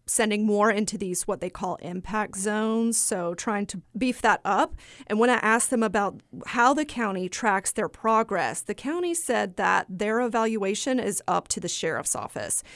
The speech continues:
And the sheriff's office, unfortunately, didn't provide comment to me either about how they evaluate their effectiveness. Dorian, in a follow-up question that I asked him, said he would like for that data to be transparent. And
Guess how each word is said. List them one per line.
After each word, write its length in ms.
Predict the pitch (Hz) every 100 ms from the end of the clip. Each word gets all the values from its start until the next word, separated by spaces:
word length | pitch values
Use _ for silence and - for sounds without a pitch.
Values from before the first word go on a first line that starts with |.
| - - -
And 280 | 226 220 214
the 60 |
sheriff's 380 | 214 277 262 247
office, 480 | - 190 - 226 -
unfortunately, 540 | 214 214 190 214 185
didn't 300 | 190 220 202
provide 440 | - 226 185 175 180
comment 520 | - 185 214 262 320
to 120 | -
me 180 | 220 190
either 400 | - 165 180 196
about 300 | 233 185 170
how 240 | - 185 185
they 160 | 180
evaluate 580 | 170 170 170 175 170 160
their 140 | 165 165
effectiveness. 800 | - - - 156 170 - - - - - - _ _
Dorian, 480 | 240 214 214 247 247
in 140 | 214
a 60 | 208
follow-up 500 | 220 196 208 226 -
question 520 | 240 226 - 233 226
that 120 | 220
I 80 | 214
asked 380 | - 220 220 269
him, 120 | 226
said 380 | - - 233 233
he 160 | 240
would 200 | 214 202
like 220 | 185 175
for 140 | - 208
that 260 | 202 -
data 380 | 165 175 180 175 -
to 120 | 214
be 260 | 208 175
transparent. 1040 | 175 - 196 165 - 202 185 180 - - - - - - -
And 240 | 226 233